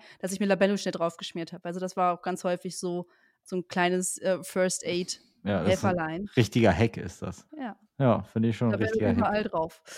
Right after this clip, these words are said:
Speaker 1: Genau, also mein Tipp wär auch noch mal, wer irgendwie mit, mit Wundscheuern Probleme hat, ist diese Kaufmanns Kindercreme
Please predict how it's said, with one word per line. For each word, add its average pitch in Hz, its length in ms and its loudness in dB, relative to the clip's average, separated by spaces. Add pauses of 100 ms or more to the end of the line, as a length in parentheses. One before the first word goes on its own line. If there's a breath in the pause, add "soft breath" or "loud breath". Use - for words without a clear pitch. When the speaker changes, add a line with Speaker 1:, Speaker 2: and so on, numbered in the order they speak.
(400 loud breath)
Speaker 1:
Genau, 240 320 8
also 220 260 2
mein 214 400 4
Tipp 311 200 -6
wär 240 240 2
auch 233 40 2
noch 240 140 2
mal, 226 240 0
wer 214 380 0
irgendwie 220 380 0
mit, 214 320 -4
mit 196 380 -6
Wundscheuern 214 600 -2
Probleme 214 460 2
hat, 226 220 0
ist 208 160 -6
diese 196 180 -2
Kaufmanns 214 560 0
Kindercreme 262 680 -2